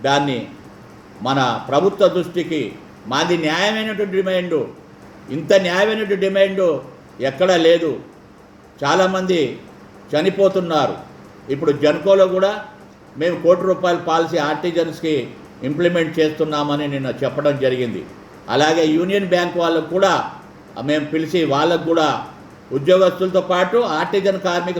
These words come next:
సోదరులకు కూడా కోటి రూపాయలు ఇన్సూరెన్స్ మేము ఇవ్వబోతున్నాము. ఆ యూనియన్ బ్యాంక్ వాళ్ళ, ఎస్బీఐ కాకుండా యూనియన్ బ్యాంక్ వాళ్ళకు కూడా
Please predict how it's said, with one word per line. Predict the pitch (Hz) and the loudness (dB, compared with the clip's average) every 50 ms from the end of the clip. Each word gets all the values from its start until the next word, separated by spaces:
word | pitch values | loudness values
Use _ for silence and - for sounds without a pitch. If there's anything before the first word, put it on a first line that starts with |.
| - - | -4 -2
సోదరులకు | 170 160 165 165 160 156 151 160 | -2 0 0 0 -2 -2 -2 0
కూడా | 160 185 208 - - | -2 -2 -2 -2 0
కోటి | 185 190 185 185 180 | 0 0 0 0 -2
రూపాయలు | 190 175 - 180 170 165 165 156 147 - - - - - - - 127 | -2 -2 0 0 0 2 2 2 0 0 -4 -12 -18 -16 -10 -6 -6
ఇన్సూరెన్స్ | 151 165 - 196 190 185 180 175 160 151 170 156 135 113 - - - - - - - - 127 | -6 -2 0 2 4 4 4 2 0 -2 -2 0 0 -2 -4 -10 -16 -20 -20 -20 -12 -6 -2
మేము | 147 156 156 147 147 | 0 0 2 2 2
ఇవ్వబోతున్నాము. | 147 156 160 165 160 151 156 151 147 143 139 139 143 165 208 226 - - - - - - - - - - - 107 123 | 4 4 4 4 2 2 2 -2 -2 -2 -2 -2 -2 -2 -4 -6 -8 -14 -18 -20 -20 -20 -20 -20 -20 -12 -6 -4 0
ఆ | 127 123 123 120 113 - - 117 131 | 0 0 0 -2 -4 -6 -8 -6 -4
యూనియన్ | 156 185 196 196 190 170 175 | -2 0 0 0 2 2 0
బ్యాంక్ | 170 170 170 165 165 165 | 0 0 0 -2 0 0
వాళ్ళ, | 156 156 147 139 135 135 139 | 2 2 2 2 2 0 0
ఎస్బీఐ | 135 135 151 190 180 185 180 165 165 | -2 0 2 4 4 4 4 2 2
కాకుండా | 160 160 151 170 175 185 175 160 151 | 0 0 -2 -2 -2 -2 -2 -2 -2
యూనియన్ | 160 175 185 190 180 175 165 | -2 -2 -2 -2 -2 -2 -4
బ్యాంక్ | 160 160 151 147 160 | -4 -4 -4 -2 -2
వాళ్ళకు | 151 151 151 147 147 | -2 -2 -2 -2 -2
కూడా | 151 156 151 131 | -2 -2 -2 -2